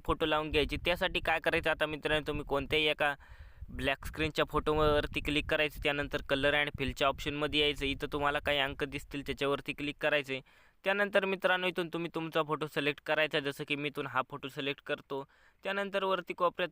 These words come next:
प्लसच्या बटनवरती क्लिक करायचं आहे. त्यानंतर आता मित्रांनो, तुम्ही जो काही आता खाली ब्लॅक स्क्रीनच्या फोटोमध्ये फोटो लावलेला आहे तोच ग्रुपमध्ये लावायचा आहे. त्यासाठी काय करायचं आहे, ग्रुपवरती क्लिक करून एडिट ग्रुपमध्ये यायचं आहे. त्यानंतर सुरुवातीला यायचं आहे. सुरुवातीला आल्याच्या नंतर प्लसच्या बटनवरती क्लिक करून मीडियाच्या ऑप्शनमध्ये यायचं आहे.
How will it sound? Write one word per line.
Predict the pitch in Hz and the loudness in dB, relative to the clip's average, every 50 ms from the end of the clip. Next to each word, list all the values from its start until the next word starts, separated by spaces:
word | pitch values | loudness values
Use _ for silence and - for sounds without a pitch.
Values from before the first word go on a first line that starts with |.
| _ | _
प्लसच्या | - 160 160 160 156 - 165 156 | -8 -6 -4 -4 -4 -2 -2 0
बटनवरती | 147 160 143 160 156 156 156 156 147 - 160 | 0 0 -2 -2 -2 0 -2 -2 -2 -4 -8
क्लिक | 143 156 156 160 - | -6 -4 -6 -6 -2
करायचं | - 165 156 156 151 143 147 | -2 0 0 0 0 -2 -6
आहे. | 147 147 _ _ - _ _ _ - | -10 -10 _ _ -20 _ _ _ 0
त्यानंतर | 202 214 220 220 214 226 220 220 | 0 2 2 2 2 2 2 2
आता | 208 - 214 | 4 2 0
मित्रांनो, | 214 214 202 214 202 202 202 196 196 | 0 0 2 2 4 4 2 2 0
तुम्ही | 202 196 202 | 0 0 0
जो | 175 180 185 | 2 0 0
काही | 170 - 190 185 | 4 4 4 4
आता | 185 180 - 180 - | 4 2 0 -2 -2
खाली | - 151 156 160 165 | -2 -4 -2 -2 -2
ब्लॅक | 151 156 156 160 156 - | -2 0 0 0 0 -2
स्क्रीनच्या | - - - 165 175 170 - 175 160 | -8 -8 -4 -2 -2 0 0 -2 0
फोटोमध्ये | - 160 151 175 165 170 170 160 165 - | 0 0 0 2 0 0 0 -2 -2 -2
फोटो | 156 156 - 170 | -2 -2 0 2
लावलेला | 165 165 165 165 160 160 156 151 | 2 4 4 4 4 4 4 4
आहे | 151 139 - | 2 0 -2
तोच | 165 156 151 | -4 -4 -4
ग्रुपमध्ये | 151 151 170 165 151 156 160 165 160 156 165 | -4 -4 -4 -4 -2 -2 -2 0 2 2 2
लावायचा | 165 160 160 160 156 147 135 143 | 2 4 4 4 2 2 2 0
आहे. | 143 - | 0 2
त्यासाठी | 156 160 - 175 160 156 | 0 0 0 0 -2 -2
काय | 160 - 170 160 | -2 0 0 0
करायचं | 160 - 165 160 160 151 151 | 2 2 2 2 2 2 0
आहे, | 156 156 - - - - - _ _ - 131 | -4 -6 -6 -10 -20 -20 -20 _ _ -8 -4
ग्रुपवरती | 143 147 143 - 156 156 147 - - 151 | -2 -2 -2 0 0 0 0 -2 -12 -10
क्लिक | - 170 160 147 - | -8 -8 -8 -8 -6
करून | - 160 160 160 160 | -6 -6 -4 -4 -6
एडिट | 151 151 147 156 156 143 | -4 -2 -2 -2 -2 -2
ग्रुपमध्ये | 147 156 156 147 151 160 156 147 160 | -4 -6 -6 -4 -2 -2 0 2 4
यायचं | 156 156 151 147 - 147 | 4 4 4 2 0 -4
आहे. | 143 - | -2 0
त्यानंतर | 156 156 156 160 160 151 - 160 143 151 _ - - _ _ - - | 0 0 2 0 -2 -2 -2 -2 -4 -4 _ -14 -20 _ _ -10 -6
सुरुवातीला | 160 147 151 156 156 - 165 160 160 | -2 2 2 2 2 2 2 4 4
यायचं | 165 160 160 160 151 - 147 | 6 6 4 2 2 0 -2
आहे. | 147 143 | -4 -4
सुरुवातीला | - - 160 170 170 170 180 175 175 170 | -2 0 2 2 2 2 2 2 2 2
आल्याच्या | 170 170 175 160 175 | 2 0 0 0 0
नंतर | 165 165 160 170 160 | 0 0 -2 -2 -2
प्लसच्या | 147 - 147 147 147 - - 156 | -2 0 0 0 0 2 0 -2
बटनवरती | 143 147 147 - 147 151 151 151 - - 151 | -2 -2 -4 -4 -4 -4 -4 -4 -4 -6 -10
क्लिक | - 156 151 147 - | -8 -6 -8 -6 -4
करून | 151 147 151 147 | -4 -4 -4 -4
मीडियाच्या | 139 139 135 139 147 143 - 151 | -4 -2 0 2 2 2 4 2
ऑप्शनमध्ये | 143 139 - - 156 147 151 156 147 147 156 | 2 2 0 -4 -2 -2 0 0 2 4 4
यायचं | 151 147 143 - 131 | 4 4 2 0 -4
आहे. | 135 | -4